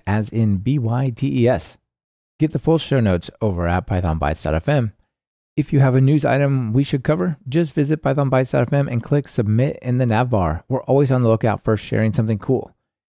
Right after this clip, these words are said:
If you wanna join us for the live recording, just visit the website and click live stream to get notified of when our next episode goes live. That's usually happening at noon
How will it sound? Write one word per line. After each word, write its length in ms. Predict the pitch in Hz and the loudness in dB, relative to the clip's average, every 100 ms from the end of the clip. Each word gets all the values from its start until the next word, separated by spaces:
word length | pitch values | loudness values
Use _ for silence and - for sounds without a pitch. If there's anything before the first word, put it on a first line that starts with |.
| _ | _
If 180 | 151 156 | -2 0
you 80 | 165 | 0
wanna 200 | 156 147 | 2 2
join 220 | 135 139 | 2 2
us 120 | 135 | 0
for 100 | - | 0
the 80 | 131 | 2
live 220 | 117 123 | 4 4
recording, 460 | 120 147 151 104 95 - _ _ - | 2 0 2 2 0 -8 _ _ -2
just 220 | 160 - | -2 0
visit 260 | 139 147 - | 0 0 0
the 80 | |
website 460 | 131 131 - 131 120 110 | 0 0 -2 -2 0 -4
and 120 | 107 | -4
click 260 | 123 120 - | -2 -2 -2
live 340 | 95 98 101 110 | -4 0 2 0
stream 300 | - 104 92 | -2 -2 -2
to 60 | 110 | 0
get 200 | 131 131 | -2 0
notified 560 | 135 143 - 117 107 - - | 0 0 0 -2 -2 -4 -8
of 140 | 101 | -6
when 220 | 101 101 | -4 -4
our 180 | 95 95 | 0 2
next 360 | 107 139 - - | 2 0 -4 -8
episode 380 | 135 - 120 107 | -8 -2 -2 0
goes 220 | 120 104 | 0 0
live. 360 | 104 92 82 - _ _ _ _ _ | 0 0 0 -4 _ _ _ _ _
That's 220 | 143 - | -4 -4
usually 360 | 143 160 147 117 | -4 -2 2 2
happening 400 | 110 104 101 - - | 0 0 -4 -4 -6
at 220 | 85 - | -6 -2
noon 480 | 104 135 139 147 | 0 2 2 0